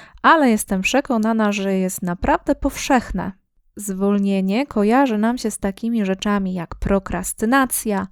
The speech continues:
lenistwo, brak wydajności, wykorzystywanie innych,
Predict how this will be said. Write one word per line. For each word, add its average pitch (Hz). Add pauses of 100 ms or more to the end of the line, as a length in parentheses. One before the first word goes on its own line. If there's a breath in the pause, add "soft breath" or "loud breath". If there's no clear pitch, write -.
(160)
lenistwo, 214 (320 soft breath)
brak 185
wydajności, 220
wykorzystywanie 233
innych, 196